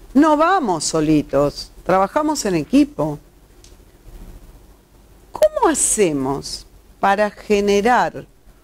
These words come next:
confianza que en el primer momento de nuestras operatorias es lo más importante? Todo lo demás es secundario, salvo obviamente que haya una urgencia,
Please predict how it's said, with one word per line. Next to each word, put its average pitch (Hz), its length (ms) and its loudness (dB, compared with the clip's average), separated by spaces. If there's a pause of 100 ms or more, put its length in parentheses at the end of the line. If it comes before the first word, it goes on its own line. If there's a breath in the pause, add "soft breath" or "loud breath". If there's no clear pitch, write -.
(220)
confianza 233 1120 0
que 196 160 0
en 202 140 -2
el 196 180 0
primer 226 840 2
momento 185 760 2
de 170 140 2
nuestras 160 440 -2
operatorias 165 720 0
es 185 80 -4
lo 175 120 -2
más 190 180 -2
importante? 151 800 -4 (520)
Todo 247 560 2
lo 202 140 -4
demás 214 300 -4
es 208 60 -6
secundario, 151 640 -4 (840 soft breath)
salvo 185 460 2
obviamente 185 760 0
que 165 120 0
haya 156 200 -4
una 160 120 2
urgencia, 202 1120 0